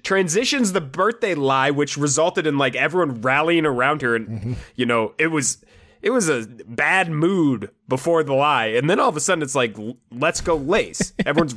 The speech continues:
Speaker 1: rallying behind her. And then she transitions that into talking to Logan. "Do you wanna go celebrate my birthday?" Wow.
Speaker 2: This is, I mean,
Speaker 1: Incredible.
Speaker 2: this is why Lace is Lace and Haley and Ha-,
Speaker 1: This
Speaker 2: is
Speaker 1: is
Speaker 2: Haley.
Speaker 1: This is why Lace was on the top of our excited to see in paradise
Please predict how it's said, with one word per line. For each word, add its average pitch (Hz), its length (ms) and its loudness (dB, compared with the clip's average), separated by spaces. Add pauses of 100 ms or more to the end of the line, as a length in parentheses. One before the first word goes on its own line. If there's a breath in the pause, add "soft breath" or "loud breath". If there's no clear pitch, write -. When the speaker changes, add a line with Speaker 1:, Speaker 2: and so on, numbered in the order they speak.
Speaker 1:
rallying 156 360 2
behind 160 320 0
her. 131 100 2
And 135 120 2
then 156 60 0
she 147 120 -2
transitions 190 680 0
that 135 340 0 (280 loud breath)
into 139 180 0
talking 151 380 -2
to 135 80 0
Logan. 131 500 0
"Do 120 60 -2
you 139 60 2
wanna 156 200 2
go 147 100 2
celebrate 139 500 0
my 131 120 0
birthday?" 131 580 -2
Wow. 117 460 -2 (1300)
Speaker 2:
This 147 220 0
is, 226 60 2
I - 20 2 (200)
mean, 185 100 2
Speaker 1:
Incredible. 170 120 2
Speaker 2:
this 208 200 2
is 214 140 0
why 165 220 4
Lace 151 360 0
is 135 140 -4
Lace 160 400 0
and 147 180 0
Haley 147 440 2
and 135 120 -2
Ha-, 135 140 -2
Speaker 1:
This 117 160 2
Speaker 2:
is 170 100 2
Speaker 1:
is 143 60 4
Speaker 2:
Haley. 131 440 0 (300)
Speaker 1:
This 151 200 0
is 147 180 0
why 147 220 2
Lace 143 360 0
was 139 140 0
on 135 100 0
the 131 60 0
top 160 380 -2
of 139 160 -4
our 135 360 2
excited 147 680 0
to 151 100 0
see 139 260 2
in 135 120 0
paradise 135 720 0